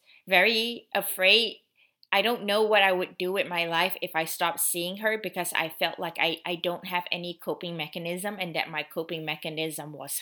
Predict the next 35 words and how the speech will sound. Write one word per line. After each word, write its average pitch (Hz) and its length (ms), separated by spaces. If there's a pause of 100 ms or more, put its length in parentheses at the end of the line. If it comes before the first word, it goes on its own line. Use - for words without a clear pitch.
her. 160 300 (1080)
So 175 680 (180)
the 196 200
irony 190 560
that 170 160
I 175 200
was 180 160
the 170 120
one 170 160
who 170 140
broke 160 360
up 180 160
with 165 140
my 151 180
therapist 156 640
because, 160 720 (160)
you 170 160
know, 160 160
she, 165 840 (180)
you 180 160
know, 165 260 (1160)
it's 269 200
just 370 200
sad 262 400
because 220 340
I, 220 180
it 170 180
would, 262 220
it 254 140
would 247 180
be 247 140
s-, - 580 (100)
it 254 120
would 269 180
be, 240 560